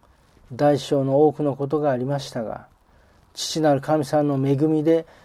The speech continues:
主の中で共に作られていくようにしてくださり、五十二週目の主日礼拝を捧げることができるように導いてくださり感謝いたします。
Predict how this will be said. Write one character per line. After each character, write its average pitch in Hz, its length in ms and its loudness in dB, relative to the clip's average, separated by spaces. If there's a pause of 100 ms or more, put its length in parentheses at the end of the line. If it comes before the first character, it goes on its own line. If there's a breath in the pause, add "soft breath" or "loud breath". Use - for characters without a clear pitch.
(160 soft breath)
主 - 200 -2
の 185 160 2
中 147 280 -2
で 143 200 0
共 160 320 0
に 165 120 -2
作 - 300 -4
ら 185 140 4
れ 170 80 -8
て - 120 -6
い 127 80 -2
く 147 180 -2
よ 156 120 6
う 139 60 2
に 117 80 -4
し - 80 -16
て 131 100 -2
く 120 140 -8
だ 127 120 -2
さ 143 220 -6
り、 107 160 -10 (720 soft breath)
五 135 160 4
十 151 180 4
二 147 140 4
週 156 260 0
目 156 180 0
の 151 260 0
主 - 240 -10
日 147 300 -2
礼 151 180 6
拝 127 160 -2
を 127 40 -2
捧 135 360 -4
げ 143 60 2
る 131 40 -4
こ 147 180 -2
と 143 60 -4
が 143 140 0
で 127 160 0
き 160 120 -6
る 156 120 0
よ 135 140 2
う 127 40 -4
に 147 160 -4 (560 soft breath)
導 156 440 -4
い - 20 -8
て 139 120 0
く 117 120 -6
だ 135 100 0
さ 147 160 -4
り 127 80 -4
感 120 240 -8
謝 - 160 -8
い 131 80 -2
た 113 140 -10
し - 180 -20
ま - 80 -12
す。 - 240 -20